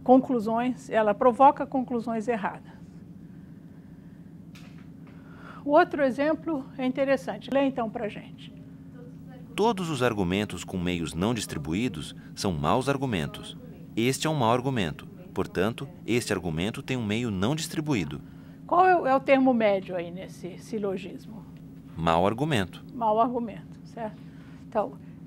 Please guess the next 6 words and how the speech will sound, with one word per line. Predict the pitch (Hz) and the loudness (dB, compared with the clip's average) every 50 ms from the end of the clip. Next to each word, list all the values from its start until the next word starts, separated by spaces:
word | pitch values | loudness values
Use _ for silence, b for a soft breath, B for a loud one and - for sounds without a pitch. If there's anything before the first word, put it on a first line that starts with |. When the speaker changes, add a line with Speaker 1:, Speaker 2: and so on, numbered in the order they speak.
| B - - - | B -16 -10 -2
Speaker 1:
a, | - 294 | 4 6
a, | 262 262 - 262 254 262 277 262 254 262 277 | 6 8 8 10 10 10 10 10 10 8 8
as | 269 247 | 8 6
premissas | - - 320 302 294 277 294 330 381 - - - 240 226 196 | 2 2 4 4 6 8 10 10 8 8 8 6 6 8 8
não | 214 240 311 359 359 | 8 8 8 8 6
justificam, | 311 330 311 - - - 294 - - - 277 311 311 - - 320 320 311 | 6 4 2 2 0 -4 -4 -4 -2 0 0 0 0 2 2 4 4 4